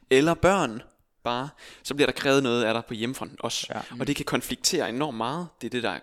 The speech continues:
Speaker 1: grund til, at man overhovedet snakker work-life balance. Så en måde at løse det på, udover at der er mange ting, man kan gøre, så kan man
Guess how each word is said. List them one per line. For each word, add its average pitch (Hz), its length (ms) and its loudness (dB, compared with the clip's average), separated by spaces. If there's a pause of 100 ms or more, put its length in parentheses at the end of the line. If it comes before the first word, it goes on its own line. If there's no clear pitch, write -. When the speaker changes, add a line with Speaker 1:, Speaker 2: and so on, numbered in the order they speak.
Speaker 1:
grund 147 160 0
til, - 40 -6
at 110 40 -8
man 107 60 -2
overhovedet 131 200 -2
snakker 101 180 -6
work-life 135 300 -6
balance. 127 380 -4 (540)
Så - 220 0 (200)
en 147 100 6
måde 156 200 6
at 165 60 2
løse 170 200 6
det 165 100 -2
på, 143 200 2 (200)
udover 131 220 2
at 104 40 0
der 101 60 -2
er 101 40 -4
mange 98 160 -6
ting, - 120 -10
man - 80 -14
kan - 120 -20
gøre, - 140 -8 (560)
så - 180 0
kan 151 160 -4
man 127 300 -4